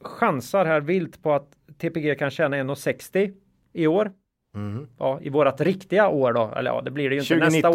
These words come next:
Speaker 1: år. Det tar ju slut. Det är inte vårt riktiga år.
Speaker 2: Nej, nej.
Speaker 1: Nästa.
Speaker 2: Men framåt här.
Speaker 1: Ja, och ett år rullande framåt, kan man säga.
Speaker 2: Mm.
Speaker 1: Och då skulle de ligga någonstans på P elva, tolv.
Speaker 2: På arton spänn. Mm.
Speaker 1: Ja,
Speaker 2: Ja.
Speaker 1: och det är, det är ju inte så billigt som det var för bara några månader sedan, när man kunde få det här för både tretton och femton kronor.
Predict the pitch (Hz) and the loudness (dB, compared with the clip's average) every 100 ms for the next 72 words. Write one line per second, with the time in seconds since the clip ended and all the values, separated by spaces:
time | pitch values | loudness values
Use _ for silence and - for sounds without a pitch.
0 | 151 139 151 151 156 160 - 139 139 156 | 6 6 4 2 0 -2 -4 -6 -4 -4
1 | 156 135 139 139 131 110 - 104 98 - | -4 -8 -10 -6 -4 -4 -2 -2 -2 -4
2 | - - 165 170 151 - 160 - _ - | -8 -8 -4 -2 -2 0 0 -2 _ -6
3 | 139 135 143 120 117 101 139 165 - - | -6 2 2 2 0 -2 4 2 2 -8
4 | 165 117 - 165 156 156 156 143 143 143 | -12 -14 -8 -6 -2 0 2 0 -2 -4
5 | 139 143 170 156 170 208 - - 110 104 | -6 -4 -4 0 0 0 -8 -12 -10 -8
6 | 120 156 202 208 220 190 185 175 170 165 | -6 2 2 2 0 0 0 -2 -2 -2
7 | 165 151 - 151 160 156 170 147 143 247 | -4 -6 -8 -6 -2 0 2 2 4 4
8 | 180 110 - _ _ _ - 135 110 - | 4 0 -12 _ _ _ -8 -2 -2 -2
9 | 98 - 87 - 104 185 180 160 202 240 | -10 -10 -12 -10 -10 -10 -2 4 4 4
10 | 208 214 - 190 156 214 277 226 220 247 | -2 -8 -2 -2 4 4 6 4 2 2
11 | 262 254 190 - _ _ - 196 208 247 | 0 0 -4 -12 _ _ 0 2 2 2
12 | 302 247 233 202 202 196 190 175 180 180 | 0 2 2 2 2 0 2 0 2 0
13 | 170 170 170 143 139 233 190 180 175 160 | 2 0 0 -2 -2 -2 -2 -4 -6 -4
14 | 165 156 151 151 156 151 160 - 185 208 | -2 -2 -2 -2 -2 -2 -4 -2 -2 0
15 | 220 175 139 131 139 123 | -2 -2 -4 -4 -2 0